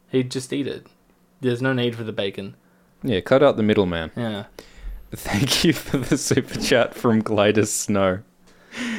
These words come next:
Speaker 2: who says, "I learned how to hunt," smiley face.
Speaker 1: Well, well, well done, my boy.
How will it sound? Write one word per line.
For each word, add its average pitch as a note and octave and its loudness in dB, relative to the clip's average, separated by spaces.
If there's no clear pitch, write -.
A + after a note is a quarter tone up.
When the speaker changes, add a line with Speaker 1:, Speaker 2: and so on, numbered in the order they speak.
Speaker 2:
who D#3+ 4
says, C3 4
"I C#3+ 4
learned A#2 4
how A2+ 4
to C3 4
hunt," F#3+ 2
smiley G2+ 4
face. A2+ 0
Speaker 1:
Well, A2+ 0
well, - -6
well B2+ 4
done, A2+ -2
my F#2+ -6
boy. E2 -6